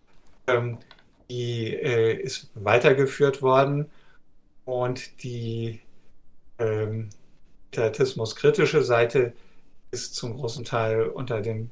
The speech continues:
Tisch gefallen. Ähm, ich, ich würde sagen,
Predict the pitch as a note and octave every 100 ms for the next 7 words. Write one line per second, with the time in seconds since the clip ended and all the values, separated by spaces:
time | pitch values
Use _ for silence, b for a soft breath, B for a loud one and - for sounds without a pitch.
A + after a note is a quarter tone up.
0 | - D#3 D#3 - - G#2 G2 A#2 E3+ -
1 | - - - - - - - - - -
2 | - b b b b - - - - B2+
3 | C3 C3 C3+ - - - - - - -
4 | - - - - F#3+ - E3+ D#3+ E3+ D3
5 | C3 C#3+ D#3+ E3 D3+ -